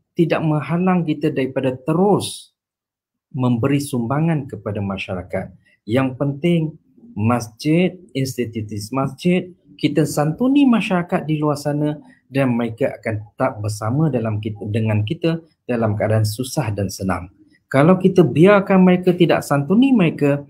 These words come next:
maka masjid akan terus dipandang sepi. Kalau kita santuni mereka,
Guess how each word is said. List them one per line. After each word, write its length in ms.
maka 320
masjid 580
akan 380
terus 400
dipandang 480
sepi. 480
Kalau 180
kita 240
santuni 460
mereka, 420